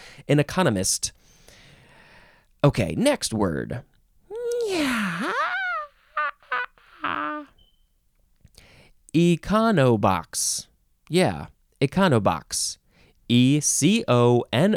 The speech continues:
O B O X. Noun from nineteen seventy-nine. It is a small, economical car. An Econobox. It's just a little, it's, the car is like a little box. I have not heard people use this.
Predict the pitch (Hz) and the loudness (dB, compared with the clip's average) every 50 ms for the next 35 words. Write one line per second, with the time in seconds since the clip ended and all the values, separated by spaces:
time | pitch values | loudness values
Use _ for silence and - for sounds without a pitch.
0 | - - 120 113 113 113 117 117 107 104 101 151 175 196 208 - - - 131 131 | 0 2 2 4 4 4 4 2 0 -2 0 2 2 4 2 0 2 2 2 4
1 | 147 151 - - 107 101 95 - - - - - - _ - - - - - - | 4 2 2 0 -2 -2 -4 -6 -8 -8 -6 -8 -8 _ -16 -20 -20 -20 -18 -10
2 | - - 107 110 123 147 151 151 156 160 165 151 - - 131 139 147 143 143 147 | -4 -2 2 2 4 4 4 4 4 2 0 -2 -2 -2 0 2 4 4 2 2
3 | 143 147 170 180 - - - 147 143 143 131 - - - 139 135 131 123 117 110 | 2 0 0 0 -2 -2 -2 0 0 0 0 0 0 0 0 0 0 0 0 2
4 | 110 147 160 160 160 165 165 165 160 _ _ _ _ _ _ _ _ _ _ - | 2 2 2 2 2 2 0 -2 -4 _ _ _ _ _ _ _ _ _ _ 0
5 | 160 160 170 165 170 175 - - - 170 196 202 151 131 143 165 170 - _ _ | 2 4 4 2 2 0 -2 -2 0 2 4 4 4 4 4 2 0 -4 _ _
6 | _ _ _ - 160 160 - 170 180 202 202 180 147 - 139 151 160 - - - | _ _ _ 0 0 2 2 4 4 4 4 2 2 2 2 2 2 0 2 2
7 | 190 202 156 101 90 85 87 - _ _ _ _ _ _ _ _ _ _ _ _ | 4 4 4 2 0 -4 -8 -12 _ _ _ _ _ _ _ _ _ _ _ _
8 | - - 202 - 262 - - - 285 262 131 175 131 110 101 92 101 92 90 90 | -8 -6 -2 -2 -4 -4 -2 -2 0 2 4 4 4 4 4 2 0 0 0 -4
9 | - - - - - - - - 226 - - - 226 226 - - 151 170 202 214 | -6 -6 -4 -4 -4 -4 -6 -8 -10 -8 -4 -4 -4 -2 0 0 0 2 2 2
10 | 214 208 208 202 - 190 - - _ - - 165 156 - - 180 196 214 226 202 | 2 2 0 0 -2 -4 -8 -10 _ -2 -2 -2 -2 0 2 2 4 4 4 2
11 | 156 139 160 165 160 - 123 131 156 147 120 110 107 143 180 220 - - - - | 2 2 2 0 2 2 2 2 2 2 2 2 2 2 2 2 0 -4 -6 -6
12 | - - - - - - - - - _ - - 143 214 208 135 95 - 92 92 | -6 -8 -12 -20 -20 -20 -20 -20 -20 _ -6 -4 -2 0 0 -2 -4 -6 -8 -8
13 | 78 85 92 95 98 104 104 101 113 139 170 180 156 - 175 170 165 151 151 143 | -8 -6 -4 -2 -2 -2 -2 0 2 2 2 2 0 -2 -4 -2 0 -2 -2 0
14 | 143 175 190 185 160 143 190 277 381 - - - - - | 2 2 2 0 0 0 -2 -2 -2 -2 -4 -4 -6 -6